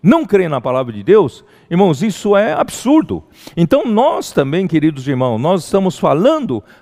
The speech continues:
palavra semana após semana, e eu espero que você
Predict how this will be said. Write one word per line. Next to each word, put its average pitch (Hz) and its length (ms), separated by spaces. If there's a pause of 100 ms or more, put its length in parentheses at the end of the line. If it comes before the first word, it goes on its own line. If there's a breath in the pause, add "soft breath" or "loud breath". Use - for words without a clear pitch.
palavra 151 540
semana 175 640
após 175 300
semana, 110 580 (360 loud breath)
e 196 60
eu 220 80
espero 165 540
que 180 120
você 147 640